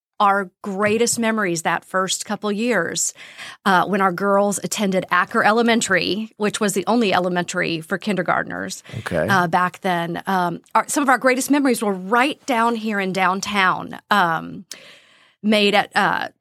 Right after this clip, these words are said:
Speaker 1: Randy's Steakhouse had just opened. Um, across the street was Heart's Desire, and we would go there and buy Beanie Babies. We would line up outside the door. It's where the blushing,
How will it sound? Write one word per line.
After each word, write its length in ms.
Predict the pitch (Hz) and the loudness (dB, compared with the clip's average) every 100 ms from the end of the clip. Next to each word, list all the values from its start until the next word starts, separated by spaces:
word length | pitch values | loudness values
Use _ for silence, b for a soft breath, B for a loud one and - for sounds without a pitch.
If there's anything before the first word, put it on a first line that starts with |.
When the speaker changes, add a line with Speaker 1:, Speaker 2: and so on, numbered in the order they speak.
| - | -6
Speaker 1:
Randy's 720 | 196 214 220 233 226 220 - | 0 2 2 2 0 -2 -4
Steakhouse 800 | - - 208 180 170 - - - | -4 -2 -2 -2 -4 -4 -6 -6
had 160 | 208 175 | -4 -4
just 240 | 185 - | -2 -2
opened. 580 | - 165 - - 160 B B B B B B _ | -4 -6 -10 -12 -12 B B B B B B _
Um, 480 | 208 196 180 165 165 - | 0 2 0 -2 -6 -8
across 320 | - 226 208 | 0 0 0
the 80 | 226 | -2
street 220 | 247 208 | -2 -2
was 120 | 202 | -2
Heart's 340 | - 220 220 | 2 0 0
Desire, 600 | - 220 202 208 214 185 | -2 0 4 4 4 2
and 100 | 180 | 2
we 100 | 196 | 2
would 140 | 196 202 | 0 0
go 140 | 214 | 0
there 160 | 214 214 | 2 2
and 80 | 214 | 2
buy 180 | 214 | 2
Beanie 360 | 196 220 220 208 | 0 0 2 2
Babies. 420 | 190 180 170 170 | 2 0 0 -2
We 100 | 190 | -2
would 140 | 175 180 | -4 -4
line 400 | 190 190 208 220 | 0 0 0 0
up 140 | 208 | 0
outside 480 | 202 156 - 196 185 | 0 0 -2 -2 -2
the 80 | 190 | -4
door. 340 | 196 185 - | -2 -2 -2
It's 160 | 170 - | -4 -4
where 180 | 196 | -2
the 100 | 190 | -2
blushing, 600 | 185 196 202 185 180 175 | -2 -2 -2 -6 -8 -10